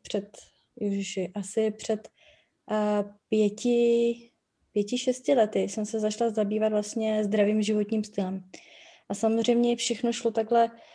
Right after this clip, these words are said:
eh, eh, ruku v ruce a vlastně až ke konci jsem se začala zabývat vyloženě přírodním, přírodním barvením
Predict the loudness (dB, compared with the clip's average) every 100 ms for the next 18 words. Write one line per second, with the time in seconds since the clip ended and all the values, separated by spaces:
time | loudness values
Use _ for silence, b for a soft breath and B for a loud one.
0 | B 0 2 4 4 2 0 0 0 0
1 | 0 -2 -4 -4 -4 -4 -4 -2 2 6
2 | 6 4 2 0 -2 -2 -2 0 -2 -6
3 | -10 -6 -4 -2 -2 -2 -6 B B B
4 | -8 -6 -2 0 4 4 2 -2 -2 -2
5 | 0 0 0 0 -2 -2 2 2 2 2
6 | 2 2 2 2 2 0 0 -2 -2 0
7 | 2 2 2 2 0 0 0 2 2 2
8 | 2 2 2 2 0 -4